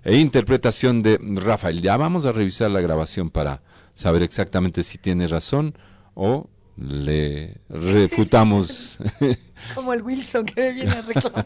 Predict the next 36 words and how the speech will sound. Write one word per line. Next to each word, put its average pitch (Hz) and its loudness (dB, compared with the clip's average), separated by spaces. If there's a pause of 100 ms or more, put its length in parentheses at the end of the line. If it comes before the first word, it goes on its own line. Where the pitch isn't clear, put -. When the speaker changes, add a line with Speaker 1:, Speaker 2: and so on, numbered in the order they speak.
Speaker 1:
<laughs> 147 -8
Speaker 2:
Creo 311 -8
que 277 -10
le 262 -4
dije, 277 -8
le 254 -8
dije 240 -14
que, 247 -8
que 254 -12 (760)
Speaker 1:
Que 113 -4
eras 120 0
Speaker 2:
al 123 -2
Speaker 1:
una 127 2
Speaker 2:
Wilson, 117 2
Speaker 1:
reliquia, 151 -2
pues. - -8
Speaker 2:
que 277 -4
era 262 -16
una 233 -16
reliquia. 180 -20 (180)
No, 269 0
mi 294 2
Wilson, 277 2
por 247 0
favor. 226 0 (260)
Speaker 1:
<laughs> 139 -6 (220)
Queda, - 4
queda 147 2
Speaker 2:
El 147 2
Dani, - 2
Speaker 1:
la 240 0
Speaker 2:
Dani, 311 4
¿hiciste 294 -2
la, 240 -2
la 196 -6
conscripción? 214 -10